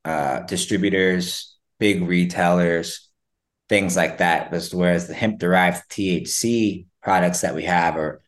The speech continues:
more tailored to direct to consumer. Yeah, we're gonna have some big box retailers and some big, um, distributors. Like, we have a massive, uh, thirty-five thousand plus, uh, store network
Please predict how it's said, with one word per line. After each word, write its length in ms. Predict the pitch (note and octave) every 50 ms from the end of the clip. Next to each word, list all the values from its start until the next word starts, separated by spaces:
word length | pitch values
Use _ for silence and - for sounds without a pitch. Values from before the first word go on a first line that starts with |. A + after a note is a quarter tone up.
| _ _ _ _ _ _ _ _ _ _ -
more 440 | - A#2 A#2+ C3+ C#3 C#3 C3+ B2+ G#2+
tailored 420 | - - - A2+ A2 G#2+ G#2 G2+ -
to 120 | - G2
direct 500 | F2+ F2+ - G2 F#2 F2+ F2+ F2 F2+ -
to 80 | - F#2+
consumer. 440 | - F2+ F2+ F2 - F#2+ F2 F2 F2+
Yeah, 280 | F2+ F#2 G2 G2+ G2
we're 80 | F#2+ F#2+
gonna 180 | F#2 F#2+ F2+
have 220 | F2 E2 F#2 F2 F2+
some 180 | - E2 D#2
big 220 | - F2 D#2 E2 -
box 300 | E2 D#2 D#2 - - -
retailers 600 | G#2 G#2 G#2+ - - A2 G2 G2+ G#2 G2 - -
and 80 | F2
some 200 | E2+ - - E2 E2
big, 420 | F2+ F2 F2 E2+ E2+ E2 - - _ _ _ _ _ _ _ _ -
um, 340 | - E2+ E2 D#2 D2+ C#2+ C#2+
distributors. 920 | - - E2+ - - - F#2+ F#2 F#2 G2 F#2+ F#2+ F#2+ F#2+ F#2+ F2 F2+ - -
Like, 240 | D2+ D2+ D2 D2+ -
we 80 | D#2
have 140 | E2 E2 C#2+
a 80 | D2 D2 - - _ -
massive, 800 | E2+ E2+ F2 F#2 F#2+ F#2+ F#2 F#2 - - F2+ F2+ E2+ E2+ - - _
uh, 360 | - C2+ D#2 D2+ D2+ D2+ C#2+ - - - _ _ _ _ _ _ _ _ _
thirty-five 540 | G#2+ F#2+ F#2 F#2 F2+ F2+ - F2+ E2+ E2 -
thousand 680 | - F2 E2 E2 D#2+ E2 E2 E2 E2+ E2 E2+ D#2+ - - _ _
plus, 540 | - - F2+ F2 E2+ - - - - - - -
uh, 180 | D#2+ D#2 D2+
store 420 | D2 - - - - F#2 E2+ E2 D#2
network 640 | D2+ E2+ F#2+ - - F#2+ F#2+ F#2 F#2 F2+ - -